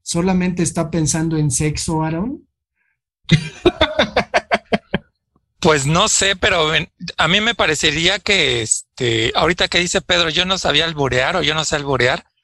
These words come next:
Speaker 2: a lo mejor la, la gente de, del extranjero pensaría que como mexicano, todo mexicano sabe alburear. No lo sé. Primero, no sé si sepan, bueno, en este, en este caso, tuvieran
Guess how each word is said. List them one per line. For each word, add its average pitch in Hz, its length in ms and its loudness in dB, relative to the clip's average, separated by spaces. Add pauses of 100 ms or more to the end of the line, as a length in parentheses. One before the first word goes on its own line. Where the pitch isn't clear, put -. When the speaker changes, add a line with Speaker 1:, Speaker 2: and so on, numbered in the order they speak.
(580)
Speaker 2:
a 165 120 2
lo 170 100 2
mejor 202 340 0
la, 226 280 0
la 147 120 0
gente 190 560 0
de, 139 280 0
del 135 180 -2
extranjero 170 1040 -2 (460)
pensaría 160 520 0
que 233 140 -4
como 180 260 0
mexicano, 185 680 -2 (180)
todo 220 180 4
mexicano 208 840 -2 (760)
sabe 220 340 2
alburear. 156 560 0 (640)
No 190 180 0
lo 240 140 0
sé. 185 200 0
Primero, 196 360 -2
no 214 120 0
sé 208 160 -4
si 185 120 -6
sepan, 151 480 -2
bueno, 120 200 0
en 127 140 -2
este, 143 280 0
en 151 160 -2
este 143 200 0
caso, 175 360 0 (600)
tuvieran 165 500 2